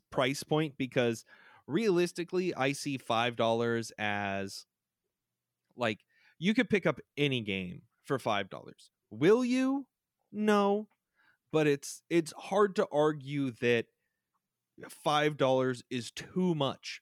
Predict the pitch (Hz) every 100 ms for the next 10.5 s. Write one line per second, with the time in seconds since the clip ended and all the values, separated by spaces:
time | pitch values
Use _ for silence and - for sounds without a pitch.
0 | _ - 120 113 104 95 - _ _ -
1 | 127 110 101 90 87 104 _ _ _ _
2 | 95 101 - 78 - 120 117 127 123 127
3 | - 131 117 - _ _ _ _ _ -
4 | 151 147 139 - - _ _ _ _ _
5 | _ 147 185 202 196 190 185 185 185 165
6 | - 185 - 185 185 180 185 180 180 170
7 | 147 165 175 160 147 139 139 123 - 131
8 | 127 143 151 151 165 165 - - - 127
9 | 143 139 - 139 127 117 107 - 139 135
10 | 120 110 101 -